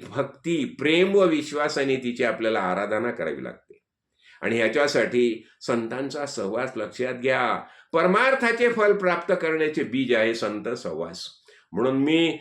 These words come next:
सगळ्यात मध्ये महत्त्व कशाला देतो? माझे काडसिद्धेश्वर महाराज यांचा जो मला सहवास मिळाला, जे सान्निध्य मिळालं, कळलं ना? ह्यालाच मी सगळ्यात जास्त महत्त्व देतो. म्हणजे मी आता हे अमरकोशाचं पण जे लिखाण केले ना, अमरकोश मी आता जे पुस्तक लिहिणार आहे,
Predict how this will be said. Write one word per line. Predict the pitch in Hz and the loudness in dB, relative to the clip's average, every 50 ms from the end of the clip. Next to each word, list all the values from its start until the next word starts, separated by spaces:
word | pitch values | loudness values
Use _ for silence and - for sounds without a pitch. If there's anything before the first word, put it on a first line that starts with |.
| - - | -10 -8
सगळ्यात | - - - 240 226 208 180 196 208 214 214 214 220 226 233 233 226 208 | -8 -4 0 0 0 0 2 2 2 4 4 2 2 2 2 0 -2 -2
मध्ये | 202 196 196 190 180 180 175 | -2 0 0 2 4 4 4
महत्त्व | 165 156 151 151 151 147 147 160 | 4 4 2 2 2 0 0 -2
कशाला | 156 - 135 127 - 139 160 156 | -2 -2 -4 -4 -2 -2 -2 -2
देतो? | 127 107 95 - 85 87 | -4 -6 -8 -8 -6 -6
माझे | 92 92 90 92 98 | -4 -4 -4 -4 -6
काडसिद्धेश्वर | - - - 107 110 117 123 123 - 101 90 - 92 107 123 135 135 143 123 120 | -6 -4 -2 -2 0 0 -2 -4 -6 -12 -10 -6 -2 -2 -2 -2 -2 -4 -4 -4
महाराज | 113 95 87 90 87 87 85 | -4 -8 -8 -8 -8 -6 -6
यांचा | 101 113 127 151 185 208 | -4 -4 -4 0 0 0
जो | 214 208 214 202 | 0 2 0 2
मला | 185 175 170 160 151 | 2 2 2 0 -2
सहवास | - - - - 120 110 113 113 127 131 131 131 - 110 | -2 -6 -4 -2 -2 0 0 0 -2 -2 -2 -4 -6 -8
मिळाला, | 98 92 90 87 85 85 | -8 -8 -6 -6 -8 -8
जे | 87 90 95 107 107 | -10 -8 -10 -10 -10
सान्निध्य | - - 127 127 127 135 143 170 185 165 139 143 131 117 | -8 -8 -6 -4 -4 -2 0 -2 -2 -2 -2 -2 -2 -2
मिळालं, | 95 82 73 69 65 - - - _ _ _ _ _ _ _ _ _ _ _ _ _ - | -2 -4 -8 -8 -10 -14 -16 -20 _ _ _ _ _ _ _ _ _ _ _ _ _ -14
कळलं | - 95 101 101 | -10 -8 -8 -8
ना? | 98 92 - - _ - | -10 -12 -14 -20 _ -6
ह्यालाच | 135 160 175 196 226 262 254 247 | -2 2 4 4 4 4 2 0
मी | 247 269 262 | -2 -4 -4
सगळ्यात | 240 - 233 220 208 240 240 190 131 | -4 -4 -4 -2 0 0 0 0 0
जास्त | 127 180 170 170 - - - - - | -2 -2 0 -2 -4 -8 -12 -6 -2
महत्त्व | 240 240 226 214 208 208 196 190 185 151 | -2 -2 0 0 -2 -2 -2 -2 -4 -4
देतो. | 123 190 175 - - - - _ _ _ _ _ _ _ _ _ _ _ _ - | -2 -6 -10 -10 -14 -20 -20 _ _ _ _ _ _ _ _ _ _ _ _ -10
म्हणजे | - 101 120 131 | -6 -2 0 0
मी | 139 151 | 2 2
आता | 156 151 151 151 | 2 2 2 2
हे | 147 165 160 | 2 2 4
अमरकोशाचं | 147 135 135 135 147 156 156 - 147 147 139 - 156 147 147 147 143 139 147 | 4 4 2 2 2 0 0 -2 -2 -4 -2 0 -2 -2 0 -2 -4 -4 -4
पण | 147 147 143 147 147 | -4 -4 -4 -4 0
जे | 147 143 | 0 2
लिखाण | 131 113 - 104 117 120 139 143 127 | 2 0 0 -2 -2 -2 -2 -2 -2
केले | 113 98 95 113 156 | -4 -4 -2 -2 -2
ना, | 233 233 | -2 -2
अमरकोश | 156 107 104 110 113 110 92 107 104 104 - | -2 -2 0 0 0 -2 -2 -4 -6 -6 -4
मी | 113 107 | -4 -4
आता | 101 110 107 | -2 -2 -4
जे | 107 104 | -4 -4
पुस्तक | 92 90 90 90 - 117 - - | -8 -8 -10 -8 -6 -6 -6 -4
लिहिणार | 92 82 78 82 92 113 131 123 | -4 -6 -4 -2 -2 0 2 2
आहे, | 107 98 95 - - - | 2 2 0 -2 -6 -12